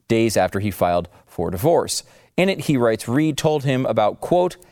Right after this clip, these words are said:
"a problem he was, she was having at work regarding sexual harassment in U S Senator Joe Biden's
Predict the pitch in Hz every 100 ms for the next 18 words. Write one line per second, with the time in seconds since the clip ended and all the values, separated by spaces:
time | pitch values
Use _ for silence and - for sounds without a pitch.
0 | _ - 117 107 - 185 190 131 123 131
1 | 131 120 - - - 196 185 143 110 110
2 | 123 - 139 143 156 190 160 - - _
3 | _ 127 123 135 131 120 - 170 - 147
4 | 117 131 156 185 - 104 101 - _ _
5 | _ _ 151 196 226 139 156 190 185 -
6 | 160 147 131 131 123 120 123 156 123 113
7 | 104 104 104